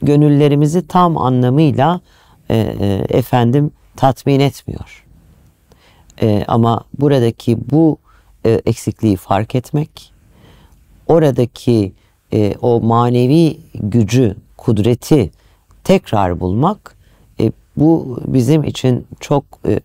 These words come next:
uzak olmayan, e, bir, e, e, geçmiştedir. Tarihimiz,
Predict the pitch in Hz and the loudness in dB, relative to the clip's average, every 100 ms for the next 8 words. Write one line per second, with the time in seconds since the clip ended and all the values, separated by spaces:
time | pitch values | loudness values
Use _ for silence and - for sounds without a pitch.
0 | - 123 120 117 - 160 180 139 107 92 | -2 0 0 -2 0 0 2 0 0 -2
1 | 82 - _ _ _ - 95 92 80 67 | -4 -10 _ _ _ -4 -2 0 -2 -4
2 | 71 98 98 - - - 71 - 69 62 | -2 0 -2 -4 -10 -8 -6 -4 -4 -4
3 | - 98 - 87 - - - - - _ | -4 -4 -6 -12 -10 -12 -12 -16 -20 _
4 | _ _ _ - - - - 131 123 113 | _ _ _ -20 -20 -20 -2 2 2 2
5 | 107 110 220 - - | -2 -2 -4 -8 -16